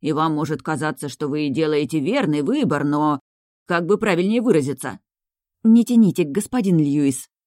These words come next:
едва слышно выдохнула, пытаясь придумать варианты, как можно с ним договориться и вообще, как он смог узнать. «Эм, да», мужчина кашлянул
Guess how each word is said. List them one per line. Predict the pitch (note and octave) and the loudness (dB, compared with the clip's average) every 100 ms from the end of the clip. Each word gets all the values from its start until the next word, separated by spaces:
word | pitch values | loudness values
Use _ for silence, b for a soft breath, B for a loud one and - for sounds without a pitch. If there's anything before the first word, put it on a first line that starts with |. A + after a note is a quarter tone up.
| _ _ - | _ _ -2
едва | E3 D#3+ E3 | 0 0 -2
слышно | D#3 C#3+ D#3 C#3+ | -2 -2 -2 0
выдохнула, | D3 C3 D3 C3+ D3 - | -2 -2 -2 -4 -4 -8
пытаясь | - D3+ C#3 | -6 -4 -6
придумать | - D#3 E3 D#3 C#3 | -4 -2 2 0 0
варианты, | D#3+ F#3+ F#3+ F3+ b _ | -2 -2 -2 -4 b _
как | A#3+ A#3 | -10 -4
можно | G#3 G3 F#3 | -2 0 -2
с | F3+ | -2
ним | G3 F3+ | -2 0
договориться | E3 - F#3 B3+ - D#3+ b - | 0 0 -2 -4 -4 -8 b -8
и | G3+ | -6
вообще, | G#3+ - D#3 - - | -6 -6 -8 -10 -12
как | G#3+ G3+ | -8 -6
он | F#3 | -4
смог | F#3+ F#3+ | -4 -4
узнать. | G3+ F#3+ C3+ - _ _ _ _ _ _ _ | -2 -2 -2 -6 _ _ _ _ _ _ _
«Эм, | C#3 D3 D#3+ D#3+ D#3 D#3+ C#3+ D3+ F3 | -4 -2 0 0 0 0 -2 -2 -2
да», | A#3+ G3+ A#2 - _ _ _ | 0 0 0 -6 _ _ _
мужчина | E3 E3 F#3+ D#3+ | -4 -2 0 -2
кашлянул | F#3 A#3 D3 C#3 C#3 | -2 -6 -4 -2 -2